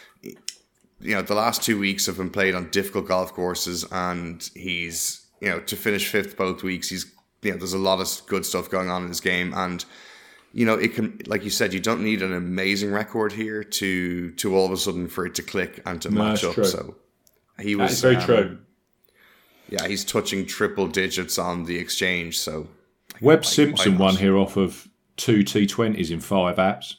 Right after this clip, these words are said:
Speaker 2: fifteenths and sixteenths.
Speaker 1: Mm.
Speaker 2: You, you haven't got to have a top ten in here to win. So, yeah.
Speaker 1: So,
Speaker 2: I also had a
Speaker 1: good,
Speaker 2: very
Speaker 1: good.
Speaker 2: close look at Max Homer.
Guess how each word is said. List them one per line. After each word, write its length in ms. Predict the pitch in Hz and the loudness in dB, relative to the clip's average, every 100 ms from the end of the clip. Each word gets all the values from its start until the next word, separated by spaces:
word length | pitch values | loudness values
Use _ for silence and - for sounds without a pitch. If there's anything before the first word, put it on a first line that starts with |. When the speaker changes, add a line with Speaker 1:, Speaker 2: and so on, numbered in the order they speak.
| - | -4
Speaker 2:
fifteenths 480 | 110 - 98 98 95 | -4 0 0 2 0
and 100 | - | -2
sixteenths. 640 | 101 95 92 92 90 - | 0 0 0 -2 -2 0
Speaker 1:
Mm. 40 | |
Speaker 2:
You, 160 | 104 104 | 0 2
you 160 | 127 131 | 4 6
haven't 180 | 139 123 | 6 0
got 140 | 104 | 0
to 60 | 101 | 2
have 100 | 95 | 2
a 40 | |
top 240 | - 101 98 | 0 -4 0
ten 400 | 98 90 85 85 | 0 0 -2 -6
in 180 | 95 82 | -4 -4
here 200 | 82 87 | -2 -4
to 120 | 78 85 | -4 -2
win. 260 | 85 80 _ _ _ _ _ _ _ _ _ - | -2 -4 _ _ _ _ _ _ _ _ _ -2
So, 80 | 95 | 2
yeah. 280 | 95 90 - _ _ _ _ _ _ _ _ 1047 1047 1047 1047 _ _ _ _ _ _ - - | 4 2 -2 _ _ _ _ _ _ _ _ _ _ _ _ _ _ _ _ _ _ -16 4
Speaker 1:
So, 120 | 123 | 10
Speaker 2:
I 120 | 143 | 12
also 240 | 143 127 | 10 10
had 100 | 110 | 8
a 60 | 98 | 8
Speaker 1:
good, 100 | 120 | 8
Speaker 2:
very 320 | 117 117 113 | 10 10 8
Speaker 1:
good. 80 | 104 | 8
Speaker 2:
close 380 | 123 117 104 110 | 6 8 6 4
look 240 | 110 101 | 2 2
at 80 | 95 | 2
Max 400 | 98 101 98 - | 6 4 2 2
Homer. 420 | 98 101 98 113 | 6 8 6 4